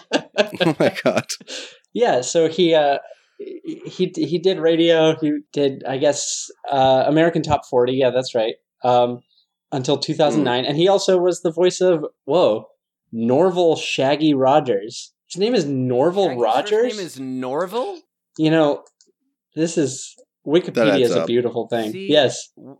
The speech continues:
Speaker 3: see, we're
Speaker 1: Anyways,
Speaker 3: already
Speaker 1: look, guys,
Speaker 3: learning.
Speaker 1: guys,
Speaker 3: Learning.
Speaker 1: guys.
Speaker 3: Okay.
Speaker 1: <laughs> Before we get too off track here, suffice to say, Harrison has been illustrating our comic book for the past couple of years. We just finished our first issue, and it is neither out nor wildly successful,
Speaker 2: I,
Speaker 1: but hopefully we'll get there.
Speaker 2: I would like to clarify:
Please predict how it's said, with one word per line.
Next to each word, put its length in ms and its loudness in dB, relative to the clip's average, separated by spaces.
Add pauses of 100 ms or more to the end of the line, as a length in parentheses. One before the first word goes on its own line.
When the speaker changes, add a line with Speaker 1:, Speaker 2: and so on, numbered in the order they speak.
Speaker 3:
see, 340 -10
we're 160 -4
Speaker 1:
Anyways, 440 4
Speaker 3:
already 180 2
Speaker 1:
look, 80 -10
guys, 280 2
Speaker 3:
learning. 100 -16
Speaker 1:
guys, 280 2 (120)
Speaker 3:
Learning. 200 4
Speaker 1:
guys. 280 -4 (100)
Speaker 3:
Okay. 100 -20 (260)
Speaker 1:
<laughs> 260 -20
Before 280 0
we 80 4
get 140 2
too 160 2
off 120 2
track 280 2
here, 340 0 (440)
suffice 460 0
to 100 -2
say, 560 2 (180)
Harrison 440 2
has 140 0
been 160 2
illustrating 580 0
our 100 2
comic 380 -2
book 220 -4
for 100 -6
the 80 -8
past 320 -2
couple 300 -2
of 80 0
years. 640 0
We 100 -4
just 240 0
finished 300 0
our 80 2
first 340 0
issue, 580 0
and 280 0
it 160 0
is 340 -2 (140)
neither 300 0
out 300 0
nor 220 -2
wildly 380 0
successful, 580 -8
Speaker 2:
I, 140 2
Speaker 1:
but 80 -2
hopefully 340 2
we'll 140 0
get 200 -6
there. 80 2
Speaker 2:
I 40 4
would 120 2
like 220 0
to 80 2
clarify: 880 0